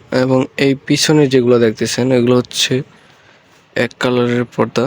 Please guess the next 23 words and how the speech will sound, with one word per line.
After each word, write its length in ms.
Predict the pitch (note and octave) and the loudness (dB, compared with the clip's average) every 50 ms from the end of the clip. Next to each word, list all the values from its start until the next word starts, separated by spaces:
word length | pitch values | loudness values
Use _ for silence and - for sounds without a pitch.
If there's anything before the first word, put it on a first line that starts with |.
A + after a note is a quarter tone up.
| E3 F3 - | -4 -6 -8
এগুলো 200 | - A#2+ B2 B2+ | -6 -4 -2 -2
হচ্ছে 180 | B2 B2 - - | -2 -4 -2 -2
সম্পূর্ণ 460 | - - - B2+ A#2+ A#2+ - B2+ B2+ B2+ B2 | -2 0 0 0 -2 -2 0 0 0 0 2
ব্ল্যাক 300 | A#2+ A#2+ A#2+ A#2 A2+ A2 - | 2 2 2 0 0 0 0
আউট, 240 | A2 A#2 C#3+ - _ - - - - _ _ _ _ _ _ _ _ _ _ _ _ _ _ _ - _ _ _ _ _ _ _ _ _ _ _ _ _ _ _ _ - | 0 0 -2 -4 _ -12 -20 -20 -20 _ _ _ _ _ _ _ _ _ _ _ _ _ _ _ -20 _ _ _ _ _ _ _ _ _ _ _ _ _ _ _ _ -4
এগুলো 180 | D3 C3 B2+ B2 | 0 0 0 2
বাইরে 280 | B2+ B2+ A#2 A#2 A#2 | 2 0 0 0 -2
থেকে 220 | A#2 - - B2 A#2+ | -2 -2 -4 -4 -2
কোনো 180 | - C3 B2+ A#2+ | 0 2 2 4
রোদল 380 | A#2+ A#2 A2+ A#2 B2+ B2+ B2 | 4 4 4 4 2 2 4
আসবে 240 | A#2+ A2+ A2+ A2+ G#2+ | 2 2 2 0 0
না, 140 | A2 A#2+ C#3+ - _ - _ _ _ _ _ _ _ _ _ _ _ _ | 0 0 -2 -4 _ -20 _ _ _ _ _ _ _ _ _ _ _ _
সান 260 | - - - B2 A#2 A2+ | -12 -6 -2 -2 -2 -2
প্রোটেক্ট। 460 | A2+ - A2+ A2 - A#2+ C#3 - - - - - _ _ _ _ _ _ _ _ _ _ _ _ _ _ _ _ _ _ _ _ _ _ _ _ _ _ _ _ _ _ _ _ _ _ _ _ _ _ _ _ _ _ _ _ _ _ _ _ _ _ _ _ _ _ _ _ _ _ _ _ _ _ _ _ _ - | -2 -2 -2 -2 0 -2 -4 -4 -8 -14 -20 -20 _ _ _ _ _ _ _ _ _ _ _ _ _ _ _ _ _ _ _ _ _ _ _ _ _ _ _ _ _ _ _ _ _ _ _ _ _ _ _ _ _ _ _ _ _ _ _ _ _ _ _ _ _ _ _ _ _ _ _ _ _ _ _ _ _ -8
আহ, 200 | C#3 C3 B2 - - - | -4 -2 -2 -2 -2 -2
এগুলোর 300 | - C#3 B2+ C3+ C3+ C#3 | -2 0 2 4 4 4
ভিতরে 200 | C3+ C3+ - D3 | 4 4 2 2
অসংখ্য 380 | C#3 C3+ C3 - D#3+ D3+ C#3+ D3 C#3+ C3+ | 2 2 2 0 0 0 2 2 2 4
কা-, 220 | C3+ C3 C3 B2+ - - | 4 2 2 0 -2 -2
কালেকশন 400 | - C#3 C3 C3 C3 - - - C#3+ | 0 2 2 2 2 0 0 0 0
আছে 200 | C3+ - - D3+ D#3 F3+ E3+ | 0 0 0 -2 -2 -2 -4
সামনে 400 | - - - C3+ B2 B2 B2 B2 | -6 -4 -2 -2 0 0 0 0
পিছনে। 460 | B2 - - A#2+ - - C3 C3 C#3+ | 0 -2 -4 -4 -4 -2 -2 -2 -2